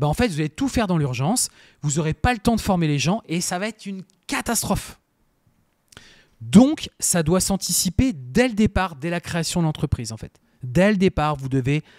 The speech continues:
avoir cette vision de comment j'automatise ma société. Mais quand j'automatise, hein, parce que, pff, automatisation, c'est pareil. Beaucoup de, vous allez voir des gars qui vont vous parler de ça sur Internet, et cetera, mais ils vont dire, « Ouais, alors comment t'automatises les messages et comment t'automatises les prix ? » Non, mais il est d'accord de tout ça,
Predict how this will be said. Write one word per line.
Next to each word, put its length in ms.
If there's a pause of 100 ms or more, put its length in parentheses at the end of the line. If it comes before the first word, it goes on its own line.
(120)
avoir 340
cette 200
vision 520 (460)
de 340
comment 480
j'automatise 680
ma 100
société. 600 (600)
Mais 100
quand 160
j'automatise, 640
hein, 100
parce 140
que, 80
pff, 320 (320)
automatisation, 720
c'est 160
pareil. 300
Beaucoup 260
de, 140
vous 400
allez 80
voir 160
des 100
gars 220
qui 120
vont 100
vous 40
parler 160
de 60
ça 100
sur 240
Internet, 300
et 40
cetera, 440
mais 80
ils 40
vont 120
dire, « 160
Ouais, 80
alors 160
comment 200
t'automatises 600
les 100
messages 460
et 60
comment 240
t'automatises 580
les 80
prix ? » 180
Non, 60
mais 100
il 40
est 60
d'accord 300
de 80
tout 120
ça, 200